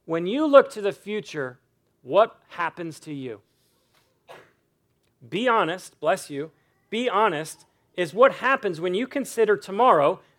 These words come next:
next week, a month from now, a year from now. Are you plagued with and filled with insecurity, of anxiety and worry and fear?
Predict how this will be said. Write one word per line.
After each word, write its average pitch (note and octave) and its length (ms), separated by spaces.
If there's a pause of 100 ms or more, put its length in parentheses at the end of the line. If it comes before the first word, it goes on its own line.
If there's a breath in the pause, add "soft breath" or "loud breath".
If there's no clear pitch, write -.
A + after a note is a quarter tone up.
next A3+ 400
week, E3 380
a F#3 80
month A3 360
from D#3+ 200
now, D3 280
a D3+ 60
year G3+ 400
from C#3 260
now. C3 360 (1500)
Are D#3+ 80
you C#4 180
plagued C4 680 (200)
with F3+ 500 (100)
and E3+ 180
filled D4+ 460
with C#3 400 (580)
insecurity, G3+ 840
of D3 420
anxiety E3 800
and D3 220
worry G3+ 520
and C#3+ 180
fear? A3 640